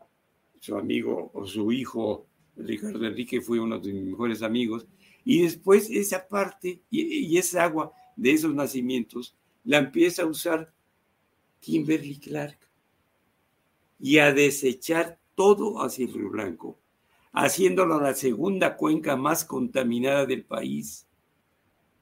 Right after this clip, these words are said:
Más contaminada del país, porque además llega a contaminar cuando se une con el río Tonto y, y, y, y el río, eh, Papaloapan,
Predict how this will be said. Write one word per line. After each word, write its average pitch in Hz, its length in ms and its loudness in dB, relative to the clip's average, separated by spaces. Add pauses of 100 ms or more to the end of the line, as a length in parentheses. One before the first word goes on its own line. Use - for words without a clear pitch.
(580)
Más 160 500 6
contaminada 139 680 0
del 160 140 0
país, 139 380 -4 (300)
porque 117 320 0
además 120 400 4
llega 202 220 2
a 196 60 0
contaminar 123 920 -2 (1040)
cuando 123 260 2
se 120 140 2
une 170 200 4
con 151 180 0
el 127 120 2
río 139 220 2
Tonto 147 320 -2
y, 113 160 -6
y, 107 280 -6
y, - 600 -12
y 107 240 -10
el 92 100 -10
río, 123 360 0
eh, - 100 -8
Papaloapan, 107 760 -8